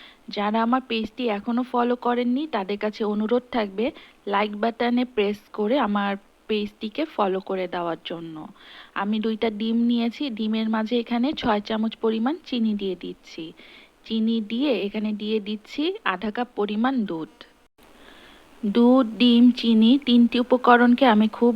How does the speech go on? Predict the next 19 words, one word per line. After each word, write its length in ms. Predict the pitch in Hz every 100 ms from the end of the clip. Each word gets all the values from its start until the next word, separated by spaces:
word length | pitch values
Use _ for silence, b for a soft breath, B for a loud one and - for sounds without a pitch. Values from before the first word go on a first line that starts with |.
| 214
ভালোভাবে 640 | 226 214 226 226 233 226 277
মিশিয়ে 440 | 220 208 233 226
নিচ্ছি। 460 | 226 220 - - 294 330 B B B
খুব 180 | - 226 208
ভালোভাবে 600 | 226 220 226 233 240 247
মিশিয়ে 500 | 254 220 208 226 226 220
নিয়ে 340 | 220 220 247 311 -
এর 220 | 226 226
মাঝে 340 | 220 226 226 277 -
আগে 300 | 185 196 226
থেকে 280 | - 226 254
ছোট 220 | - 214 208
ছোট 220 | 214 208 220
পিস 220 | 214 214 -
করে 240 | - 233 226
রাখা 260 | 226 220
যে 140 | 226 240
পাউরুটিগুলো 760 | 240 208 202 208 226 226 233
ছিল 260 | 233 - 220